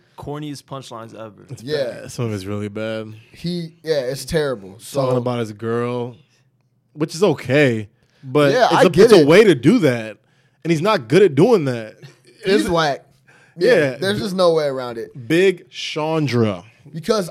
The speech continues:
Speaker 3: I used to rock with Big Sean. I'm not gonna flex like I, like I didn't rock with Big Sean. We were talking about this earlier in the group chat,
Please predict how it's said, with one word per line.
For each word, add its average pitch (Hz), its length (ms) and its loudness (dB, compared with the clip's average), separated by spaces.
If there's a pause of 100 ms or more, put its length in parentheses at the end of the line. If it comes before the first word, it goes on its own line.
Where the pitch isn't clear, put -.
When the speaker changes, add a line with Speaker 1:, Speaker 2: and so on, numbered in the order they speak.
Speaker 3:
I 165 80 0
used 302 240 -2
to 302 80 -6
rock 220 320 -6
with 190 140 -4
Big 170 160 -4
Sean. 120 360 -10
I'm 151 100 -14
not 180 140 -2
gonna 170 160 -4
flex 147 420 -6
like 127 140 -12
I, 131 100 -6
like 131 200 -6
I 135 80 -6
didn't 135 180 -6
rock 127 240 -10
with 123 120 -10
Big 123 140 -10
Sean. 117 360 -14
We 143 100 -12
were 151 100 -12
talking 139 320 -10
about 127 240 -10
this 110 140 -16
earlier 127 400 -10
in 117 60 -12
the 107 80 -18
group 120 260 -16
chat, 107 340 -16